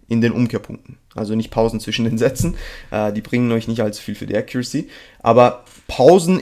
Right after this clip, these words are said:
innerhalb einer Rep, ja. Sei es jetzt im unteren Umkehrpunkt, äh, ja, wahrscheinlich meistens im unteren Umkehrpunkt, äh, also da, wo es halt schwer ist, ja, zum Beispiel bei einer Kniebeuge in der Dehnung, ähm, oder bei einem R D L in der unteren Position, auch in der Dehnung, ähm,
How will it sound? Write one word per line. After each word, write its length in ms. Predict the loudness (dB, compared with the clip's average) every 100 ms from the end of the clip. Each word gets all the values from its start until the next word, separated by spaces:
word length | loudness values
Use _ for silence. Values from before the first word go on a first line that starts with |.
| 2
innerhalb 600 | 4 6 8 6 4 -12 _ _ -2
einer 280 | 2 4 4
Rep, 260 | 2 -2 _ -10
ja. 300 | -6 -6 -8 -20 _
Sei 100 | 2
es 80 | 2
jetzt 140 | 2 0
im 120 | 0
unteren 340 | 2 2 2
Umkehrpunkt, 680 | 0 2 2 2 -2 -2 -10 _ -20
äh, 240 | -18 -10
ja, 140 | -4 -4
wahrscheinlich 320 | 0 -2 0
meistens 320 | 0 0 -2
im 100 | -4
unteren 280 | -4 -2 -2
Umkehrpunkt, 560 | -4 -4 -4 -6 -8 _ _ -14
äh, 40 |
also 360 | -12 -10 -10 -8
da, 340 | -4 -2 -4 -10 -10
wo 60 |
es 40 | -6
halt 140 | -4
schwer 240 | 2 2 2
ist, 220 | -2 _
ja, 160 | -12 -12 -14 -20
zum 140 | -10 -8
Beispiel 200 | -6 -6
bei 80 |
einer 100 | -4
Kniebeuge 320 | -4 -4 -2 -4
in 60 |
der 100 | -6
Dehnung, 400 | -2 0 0 -2 -10 -20 _
ähm, 300 | -10 -8 -8
oder 160 | -6 -4
bei 80 | -4
einem 160 | -6 0
R 180 | 4
D 100 | 6
L 180 | 6 4
in 100 | 2
der 100 | 0
unteren 300 | 0 -2 -4
Position, 500 | -6 -6 -4 -2 -2 -4
auch 160 | -6 -2
in 60 |
der 100 | -2
Dehnung, 340 | 0 0 -2 -4 -14 -20 _ -4
ähm, 460 | -2 0 -2 -4